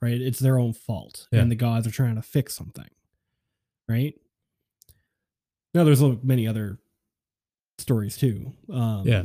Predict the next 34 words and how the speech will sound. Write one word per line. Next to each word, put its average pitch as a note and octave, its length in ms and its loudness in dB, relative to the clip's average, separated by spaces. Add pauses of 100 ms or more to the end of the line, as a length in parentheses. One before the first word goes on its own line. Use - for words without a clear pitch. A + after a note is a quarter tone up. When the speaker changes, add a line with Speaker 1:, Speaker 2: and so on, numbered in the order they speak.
Speaker 2:
No, G#3 120 8
no, C#3 100 8
that's A#2+ 180 4
why C#3 80 6
I'm A#2+ 80 8
just, G#2+ 200 2 (140)
just D3+ 200 4
focusing C#3 320 6
on B2 120 8
this, A2 180 6
Speaker 1:
but F3 80 8
Speaker 2:
not D#3 100 8
Speaker 1:
on D3+ 120 8
these E3 180 8
Speaker 2:
yeah. C#3+ 80 8
Speaker 1:
ones B2+ 180 6
specifically, B2+ 720 2
yeah, A#2+ 180 2
it A2 80 -2
would A#2 160 0
be A#2+ 180 2
like, A2+ 200 0
that's, B2 320 -2
that's B2 240 -2
the C#3 80 -2
point. - 520 -8 (120)
And A#2+ 440 0 (140)
maybe B2 760 4 (400)
as A2 320 -2
a A2+ 60 -2
character B2+ 580 0
or A#2 160 0
as A2 160 -2
a, F2+ 360 -8